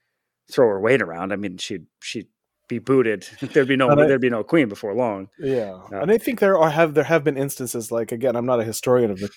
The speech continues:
Speaker 2: of the Queen's, you know, reign, but I think there have been instances where she has dipped her toe in. Uh,
Speaker 1: Yeah.
Speaker 2: and at least if the, you know, if The Crown, the, the Netflix series The Crown is any ind-, indication, it, it basically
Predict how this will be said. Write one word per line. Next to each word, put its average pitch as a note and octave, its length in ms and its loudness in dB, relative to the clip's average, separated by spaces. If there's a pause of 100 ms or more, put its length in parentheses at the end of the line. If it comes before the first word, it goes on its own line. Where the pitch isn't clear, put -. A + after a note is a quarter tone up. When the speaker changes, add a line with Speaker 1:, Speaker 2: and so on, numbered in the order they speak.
(120)
Speaker 2:
of G#2+ 100 -6
the G#2 100 -2
Queen's, G#2 640 -2 (280)
you A2+ 160 -8
know, F#2 220 -10
reign, G2 360 -4 (260)
but G#2 200 -2 (160)
I B2+ 100 0
think E3+ 180 0
there C#3+ 80 0
have D#3+ 180 4
been D3 100 2
instances C#3 520 -4
where C3+ 160 2
she C#3 160 -4
has B2 400 2
dipped A#2+ 300 0
her C3 100 -4
toe B2+ 340 6
in. G2+ 360 2 (600)
Uh, A#2 200 4
Speaker 1:
Yeah. G2+ 220 4 (260)
Speaker 2:
and B2 120 4
at A#2 120 4
least C3 280 2
if - 140 -2
the, - 180 -4
you B2+ 200 2
know, G2+ 380 0
if B2 200 -2
The B2 100 2
Crown, A#2 580 2 (260)
the, G#2+ 320 4 (100)
the A2 180 4
Netflix A2+ 360 0
series A2+ 320 0
The G#2 60 -6
Crown G#2 420 0
is F#2+ 120 0
any G#2 180 2
ind-, G2 280 -6
indication, G2 800 -4 (480)
it, A2+ 160 -8
it G#2+ 240 -8
basically G#2+ 480 2